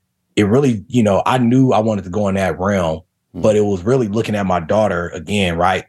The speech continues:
Speaker 1: Playing around, around me. She was, like, what, three at the time, three and a half, and playing around. And I'm like, you know, your kids mimic what you do.
Speaker 2: Yeah.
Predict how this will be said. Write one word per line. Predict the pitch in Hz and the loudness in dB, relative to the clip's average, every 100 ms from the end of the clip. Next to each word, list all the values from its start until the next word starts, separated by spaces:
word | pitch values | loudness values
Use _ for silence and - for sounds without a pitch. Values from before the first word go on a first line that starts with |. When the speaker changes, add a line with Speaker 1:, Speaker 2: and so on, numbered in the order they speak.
| - | -8
Speaker 1:
Playing | - 104 101 | -2 0 2
around, | 95 104 101 | 2 2 2
around | 98 95 | 2 0
me. | 95 | -2
She | - | -4
was, | 101 90 | -4 0
like, | 90 87 | -2 -2
what, | 87 - _ | -6 -8 _
three | 90 95 95 | -2 2 2
at | 87 | 2
the | 85 | -2
time, | 87 92 92 92 - | -2 0 0 -2 -2
three | 95 | 0
and | 90 | 2
a | |
half, | 90 95 101 - _ _ _ - | 2 2 2 -4 _ _ _ -4
and | 87 82 | -2 0
playing | 120 113 | 2 2
around. | 101 98 113 107 | 2 2 2 2
And | 98 | 0
I'm | 92 | 0
like, | 80 - _ _ _ _ | -2 -6 _ _ _ _
you | 113 | 0
know, | 117 | 2
your | 92 92 | 2 -2
kids | - 151 147 110 | 0 2 2 2
mimic | 123 113 - | 2 0 -2
what | 101 - | -6 -4
you | 104 90 | -6 -4
do. | 104 85 - - | -4 -4 -6 -10
Speaker 2:
Yeah. | 85 78 | -10 -10